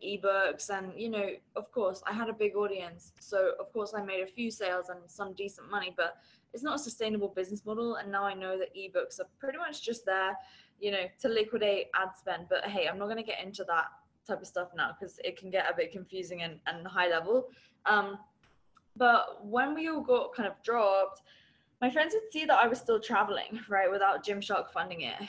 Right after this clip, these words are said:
and without having any financial stress. And those influencer friends, they would say to me, like, "Hey, Lauren, you know, how are you doing this?" <laughs> Um,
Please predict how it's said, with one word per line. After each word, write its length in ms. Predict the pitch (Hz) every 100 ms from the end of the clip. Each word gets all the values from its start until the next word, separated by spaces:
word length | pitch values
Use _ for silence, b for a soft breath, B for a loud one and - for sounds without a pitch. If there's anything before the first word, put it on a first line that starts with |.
| B 240 165
and 360 | 185 185 196
without 540 | 196 202 196 185 - - _ _ _ _ _ - 170 208 - 214
having 280 | 214 196 208
any 260 | 196 196 202
financial 440 | 196 196 196 202
stress. 560 | 180 196 - - - - b b b b -
And 500 | 226 214 208 208 202 - -
those 340 | 220 220 214
influencer 480 | - 320 330 220 233
friends, 280 | 196 185 190
they 100 | 180
would 100 | 180
say 160 | 247 247
to 120 | 240
me, 180 | 190 175
like, 200 | 170 170
"Hey, 160 | 196 185
Lauren, 400 | 240 220 196 185
you 80 | 185
know, 220 | 180 175 - _
how 80 | 185
are 80 | 185
you 120 | 175
doing 260 | 196 202 139
this?" 340 | 247 247 - -
<laughs> 580 | 269 - - - -
Um, 400 | 214 220 214 208